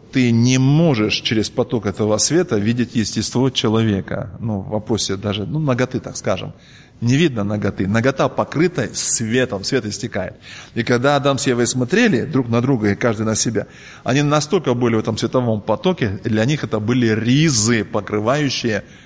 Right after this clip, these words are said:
ну, физическую наготу, так если выразиться.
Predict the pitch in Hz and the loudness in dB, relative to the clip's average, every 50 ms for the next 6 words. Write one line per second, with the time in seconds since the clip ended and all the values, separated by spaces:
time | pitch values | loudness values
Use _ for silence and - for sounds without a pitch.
0 | - - _ - 117 165 190 139 - 117 107 113 110 - - - - 107 101 98 | -20 -14 _ -2 0 0 0 2 2 0 0 0 -2 -4 -6 -6 -6 -8 -8 -6
1 | 104 101 104 98 - - - - - - - - - - 95 95 95 85 87 - | -6 -4 -4 -4 -6 -6 -8 -8 -8 -8 -10 -8 -6 -4 -2 -2 -2 -4 -6 -8
2 | - 76 - - - - | -10 -12 -12 -14 -14 -16